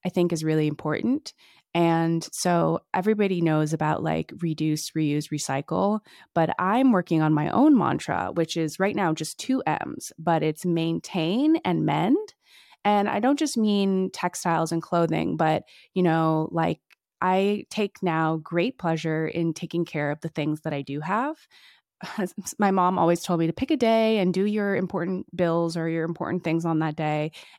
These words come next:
And now I've inc-, I've added sort of picking an object that needs a little extra love. And I know you're not supposed to treat objects like, um, sentient things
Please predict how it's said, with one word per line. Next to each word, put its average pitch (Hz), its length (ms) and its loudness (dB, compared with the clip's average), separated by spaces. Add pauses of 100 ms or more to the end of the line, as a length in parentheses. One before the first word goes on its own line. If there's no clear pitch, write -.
And 185 100 2
now 175 200 2
I've 175 160 2
inc-, 175 300 -2 (100)
I've 175 220 0
added 165 500 -2
sort 160 220 -4
of 156 100 -4 (240)
picking 180 320 0
an 160 80 4
object 151 440 0
that - 120 0
needs 220 220 0
a 247 60 -2
little 262 240 0
extra 254 340 -4
love. 190 420 2 (400)
And 196 200 2
I 208 60 2
know 269 120 6
you're 339 120 6
not 359 160 2
supposed - 240 -2
to 214 60 -2
treat 196 420 -2 (200)
objects 180 640 -2 (240)
like, 165 460 -2 (600)
um, 143 200 -2
sentient 175 520 -2 (100)
things 175 540 0